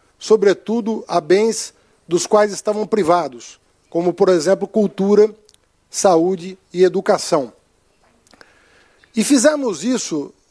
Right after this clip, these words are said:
não só ampliando as oportunidades educacionais, mas, sobretudo, por meio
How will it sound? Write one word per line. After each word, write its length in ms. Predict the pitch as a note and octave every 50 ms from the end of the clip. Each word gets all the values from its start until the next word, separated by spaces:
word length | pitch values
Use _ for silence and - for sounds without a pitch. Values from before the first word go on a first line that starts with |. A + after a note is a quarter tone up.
| _ -
não 280 | F3 G#3 B3 C4+ B3+
só 480 | - - - G#3+ G3+ G3 F3+ D#3+ C#3+ - -
ampliando 840 | F#3 F#3+ G3+ - - F#3 F3+ F#3 F3+ F3+ F3 E3 C#3+ C3 C3 - - _ _ _ _ _ _ _ _
as 200 | - D#3 D#3 D#3
oportunidades 720 | A3 A3 A3 G3+ G3 G3 G3 F#3+ F3+ E3+ F#3 F3+ F3 - F#3
educacionais, 1080 | F3 D#3+ D#3+ - F3+ D3+ - - D3+ C3+ D3 F#3 A3 A#3+ G#3 D#3 - - - - _ _ _ _ _ _ _ _ -
mas, 200 | E3 F3+ F#3 F3+
sobretudo, 560 | - - A#3 G3+ G#3 G3 - - A#3 A#3 A#3
por 200 | - - B3+ A3
meio 400 | G3 F3+ F3+ F#3+ G3+ G#3 G#3+ A3